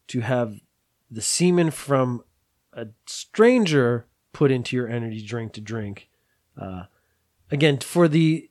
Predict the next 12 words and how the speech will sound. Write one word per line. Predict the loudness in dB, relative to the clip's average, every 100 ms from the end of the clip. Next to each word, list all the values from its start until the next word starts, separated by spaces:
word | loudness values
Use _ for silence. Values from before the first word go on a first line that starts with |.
| -6
medicinal | -2 2 2 2 0 2
properties | 2 2 0 -4
that | -4 -6
it | -8 -2
brings | -4 -4 -8
to | 2 2
the | 4 2
energy | 0 -4 -8
drink, | -8 -8 -10 _
which | -6 -4
are | -4
none, | -6 -10 -12 -16